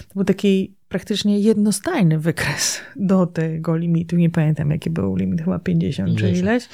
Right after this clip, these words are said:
Speaker 1: A potem rzeczywiście takie stopniowe spadanie, znaczy, że praktycznie nikt nie jeździł tam sto, ale było relatywnie więcej niż należałoby ludzi, którzy jeździli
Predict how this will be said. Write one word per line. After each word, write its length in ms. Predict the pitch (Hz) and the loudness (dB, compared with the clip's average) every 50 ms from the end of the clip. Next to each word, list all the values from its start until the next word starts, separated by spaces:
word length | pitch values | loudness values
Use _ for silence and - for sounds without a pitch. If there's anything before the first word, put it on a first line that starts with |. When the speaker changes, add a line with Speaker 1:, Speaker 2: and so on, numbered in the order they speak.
| - - - - - - - 330 - - - - - | -18 -18 -18 -18 -18 -18 -18 -18 -18 -20 -20 -10 -6
Speaker 1:
A 100 | - 196 | -4 -2
potem 300 | - 202 202 208 208 202 | 0 0 2 4 2 2
rzeczywiście 560 | 202 196 - 196 190 190 185 - - 196 190 190 190 190 185 190 190 185 185 185 180 185 - - | 2 0 -2 -2 -2 -2 -4 -4 -2 -2 0 2 2 2 2 2 2 2 0 0 -2 -4 -10 -12
takie 200 | - 185 180 - | -12 -6 -4 -4
stopniowe 480 | 180 - - 180 190 185 180 170 175 170 | -2 -2 -2 0 2 2 2 2 2 0
spadanie, 460 | 170 - 180 170 165 160 156 160 165 | -2 -2 -2 -2 0 -2 -2 -4 -6
znaczy, 280 | 170 170 165 - 170 165 | -6 -6 -6 -4 -4 -2
że 320 | 160 170 170 170 175 180 180 | -2 -2 -2 -2 -2 -4 -6
praktycznie 440 | - - 160 - - 170 - - 180 | -6 -8 -8 -6 -8 -8 -2 0 2
nikt 240 | 175 185 185 180 - | 2 2 0 0 0
nie 160 | 180 170 170 | 2 2 2
jeździł 260 | 165 160 156 170 165 165 | 2 0 -2 -4 -8 -8
tam 180 | 160 160 156 | -8 -8 -8
sto, 360 | 147 - - 233 240 254 269 269 - - - - - - - - - - - - - - _ _ _ _ _ _ | -6 -2 0 0 0 0 -2 -6 -10 -18 -20 -20 -18 -18 -18 -20 -20 -20 -20 -20 -20 -20 _ _ _ _ _ _
ale 360 | - 160 185 247 269 311 339 320 - | -2 0 0 2 2 0 0 -2 -2
było 220 | 302 294 285 285 | -2 0 2 4
relatywnie 680 | 277 269 247 240 233 233 226 214 202 202 214 208 196 185 | 4 4 4 4 2 0 0 -4 -2 -2 -2 -2 -2 -2
więcej 520 | 175 175 202 214 208 196 185 - - 165 | 0 2 4 4 4 4 2 2 0 0
niż 220 | 165 156 165 - | 0 0 -2 -2
należałoby 680 | - 180 170 175 165 175 170 175 175 - - - 170 165 | 0 0 2 2 0 0 -2 -2 -2 -2 -4 -2 -2 0
ludzi, 260 | 185 185 180 180 175 | 0 0 0 -2 -4
którzy 280 | - - 196 180 185 180 | -2 0 0 0 0 -2
jeździli 520 | - 175 - - 127 139 - - - - | -4 -4 -6 -6 -6 -6 -6 -6 -8 -10